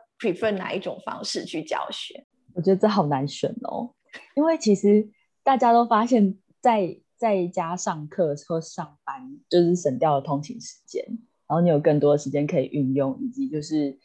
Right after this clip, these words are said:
Speaker 2: 呃，稍微可以简化一些比较琐碎的流程。但是同时教学这一块，我觉得最需要的就是人跟人之间的互动跟交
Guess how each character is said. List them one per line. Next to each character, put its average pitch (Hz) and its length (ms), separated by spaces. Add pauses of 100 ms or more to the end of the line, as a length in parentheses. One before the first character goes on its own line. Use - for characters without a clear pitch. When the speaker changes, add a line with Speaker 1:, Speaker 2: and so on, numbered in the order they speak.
(320)
Speaker 2:
呃， 131 460 (440)
稍 269 240
微 202 160
可 202 100
以 185 80
简 - 300
化 170 240
一 175 80
些 147 480 (240)
比 143 80
较 160 500 (340)
琐 - 220
碎 190 220
的 143 80
流 127 400
程。 - 180 (480)
但 254 160
是 262 80
同 180 260
时 156 360 (340)
教 226 180
学 180 200
这 185 140
一 160 40
块， 185 160
我 139 140
觉 147 120
得 156 80
最 175 200
需 175 160
要 156 80
的 143 60
就 143 80
是 156 120
人 135 140
跟 135 100
人 135 160
之 139 80
间 135 180
的 - 80
互 - 220
动 135 220
跟 - 200
交 - 120